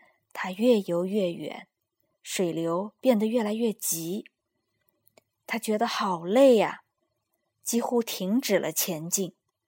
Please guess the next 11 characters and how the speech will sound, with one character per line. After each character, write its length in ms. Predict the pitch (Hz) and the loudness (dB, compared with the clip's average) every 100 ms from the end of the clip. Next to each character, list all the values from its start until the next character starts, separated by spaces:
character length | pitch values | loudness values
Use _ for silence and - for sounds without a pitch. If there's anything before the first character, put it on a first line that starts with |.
| _ _ _ _ _ _ _ _ _ _ | _ _ _ _ _ _ _ _ _ _
突 160 | - 233 | -4 -2
然， 320 | 202 160 180 _ _ _ _ | 0 -2 -6 _ _ _ _
一 140 | 247 | -2
阵 200 | 277 277 | 6 8
急 240 | 220 190 262 | 8 2 6
流 320 | 254 202 247 - | 8 6 4 -4
把 140 | - 208 | -4 2
他 120 | 285 | 2
卷 300 | 285 254 339 | 8 8 10
走 300 | - 196 156 | 8 8 8
了。 400 | 151 226 202 - | 6 4 4 -4